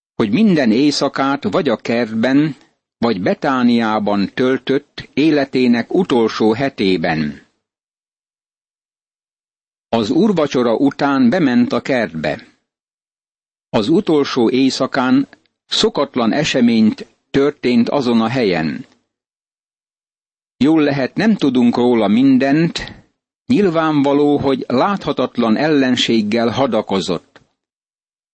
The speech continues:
Legyőzte az ellenséget már ott, és kivívta a diadalt. A Golgota diadalát a Gecsemánéban szerezte meg.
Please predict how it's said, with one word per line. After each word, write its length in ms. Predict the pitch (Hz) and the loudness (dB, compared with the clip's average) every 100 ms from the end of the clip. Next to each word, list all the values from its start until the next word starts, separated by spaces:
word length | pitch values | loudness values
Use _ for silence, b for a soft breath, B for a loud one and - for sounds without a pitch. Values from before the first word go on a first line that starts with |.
| _ _ _ _ _ _ | _ _ _ _ _ _
Legyőzte 600 | 117 208 160 135 - 123 | -2 0 2 0 0 -2
az 140 | 113 | 0
ellenséget 960 | 123 160 143 135 131 - 131 117 120 - | 0 2 2 2 0 0 0 0 -2 -2
már 320 | 110 113 110 - | -2 0 -2 -2
ott, 460 | 151 175 _ - - - | 0 -2 _ -14 -12 -2
és 300 | 135 123 - | -2 -2 -4
kivívta 600 | 214 151 123 120 - 120 | -2 0 0 0 -2 -2
a 60 | |
diadalt. 880 | 120 147 117 95 90 80 76 - - _ _ _ _ _ _ _ _ _ _ _ _ - | 0 0 0 0 -2 -2 -4 -10 -20 _ _ _ _ _ _ _ _ _ _ _ _ -4
A 100 | 110 | -2
Golgota 580 | 110 226 175 143 113 | 0 0 0 -2 -2
diadalát 840 | 104 120 135 127 127 131 135 139 - _ | 0 2 2 2 0 0 -2 -4 -8 _
a 100 | 120 | -2
Gecsemánéban 1000 | 120 208 - 127 117 113 113 110 107 104 | -2 -2 -2 0 0 0 0 0 0 0
szerezte 580 | 98 151 139 123 - 120 | 0 0 0 -4 -4 0
meg. 500 | 120 98 80 - | 2 0 -6 -14